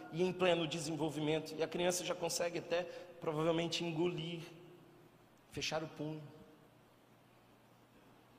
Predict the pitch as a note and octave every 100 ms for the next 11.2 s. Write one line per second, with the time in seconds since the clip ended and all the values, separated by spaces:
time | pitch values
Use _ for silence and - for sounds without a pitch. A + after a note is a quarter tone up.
0 | - - - - - E3+ F#3 E3+ E3+ D#3
1 | E3+ D3 C3+ B2+ D3 C3+ B2 B2 - C#3
2 | C#3+ C#3+ C#3 - - - D3 D3 C#3+ C#3+
3 | C3+ B2+ - D3 C#3 A#2+ - D3+ C3+ B2
4 | - - - D#3 D#3+ D#3+ D3 C3+ F3 E3
5 | C#3+ C3 D#3 E3+ - - - - - -
6 | - - - - - - - - - -
7 | - - - D#3 D#3 G3 F#3+ - - -
8 | - - - - - - - - - -
9 | - D3 C3 D3+ C#3+ C3 B2 - D#3 E3
10 | C3 D#3+ E3 D#3 E3+ D#3+ - C#3+ B2 D#3
11 | G3